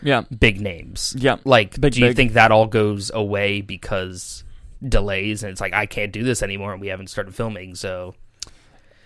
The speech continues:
Speaker 1: It, it, like I said, it all depends on what other opportunities are out there,
Speaker 2: Mm-hmm.
Speaker 1: because they can't really start new things
Speaker 2: Okay.
Speaker 1: because no writers are working.
Speaker 2: True.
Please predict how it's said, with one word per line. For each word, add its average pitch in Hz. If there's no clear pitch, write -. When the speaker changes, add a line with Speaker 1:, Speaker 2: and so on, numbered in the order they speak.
Speaker 1:
It, 156
it, 143
like 160
I -
said, 151
it 139
all 147
depends 160
on 131
what 139
other 139
opportunities 123
are 107
out 95
there, -
Speaker 2:
Mm-hmm. 104
Speaker 1:
because -
they 123
can't 139
really 127
start 120
new 120
things -
Speaker 2:
Okay. 101
Speaker 1:
because 127
no 127
writers 120
are 117
working. -
Speaker 2:
True. -